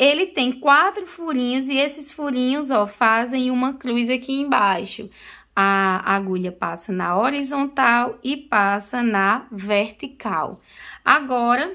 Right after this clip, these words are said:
eu vou posicionar esse engrampado bem aqui no meio... Como a minha linha está saindo aqui na lateral, eu vou passar, ó,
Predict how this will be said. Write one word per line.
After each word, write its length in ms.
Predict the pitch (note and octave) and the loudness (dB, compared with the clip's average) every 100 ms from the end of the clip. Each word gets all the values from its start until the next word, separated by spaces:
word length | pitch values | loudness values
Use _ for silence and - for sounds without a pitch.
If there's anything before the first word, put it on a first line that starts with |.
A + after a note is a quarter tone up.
| - | -10
eu 120 | - A3 | -8 -4
vou 160 | A3 | -4
posicionar 1080 | G#3+ C#4 E4+ D#4+ C#4+ D4 C4+ A#3+ G3+ G3 G3+ | -2 -2 0 -4 -8 -4 -2 2 2 0 -2
esse 280 | A3 A3+ A3+ | -4 -4 -6
engrampado 720 | G#3+ G#3 G3+ G#3 F#3+ F3 F#3 | -4 -4 -4 -4 -4 -4 -6
bem 320 | F#3 G#3+ C#4 | -4 -2 -2
aqui 240 | D4+ A3 F3+ | -4 -6 -6
no 100 | F3 | -4
meio... 560 | F#3 A3 G#3 F3 F#3 - _ - - - | -2 0 0 -4 -10 -16 _ -20 -20 -6
Como 260 | - F4+ G4+ | 2 4 4
a 100 | F4 | 2
minha 220 | D4+ C#4+ | 0 -2
linha 200 | B3+ A3+ | -2 -2
está 180 | A3+ A3 | -2 -4
saindo 360 | A3+ A3 A#3 | -2 -2 -2
aqui 200 | D4+ - | -4 -4
na 160 | C4+ B3+ | 0 2
lateral, 560 | A#3 A#3+ A#3+ G#3 G3+ | 0 0 0 2 2
eu 100 | A3+ | 0
vou 140 | A3 A#3 | -2 -2
passar, 580 | A#3 A3+ A#3 B3+ B3 | 0 0 0 2 4
ó, 100 | G#3 | 2